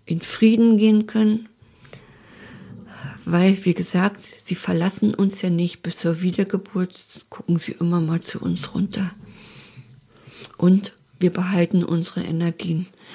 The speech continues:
Und es gibt auch keine Babys, wenn die Seelen nicht ins Licht gehen. Die Wiedergeburt kann nur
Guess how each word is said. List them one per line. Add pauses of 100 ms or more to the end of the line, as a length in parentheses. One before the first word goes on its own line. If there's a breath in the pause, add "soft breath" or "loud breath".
(560 loud breath)
Und
es
gibt
auch
keine
Babys, (1400 loud breath)
wenn
die
Seelen
nicht
ins
Licht
gehen. (600 loud breath)
Die
Wiedergeburt
kann
nur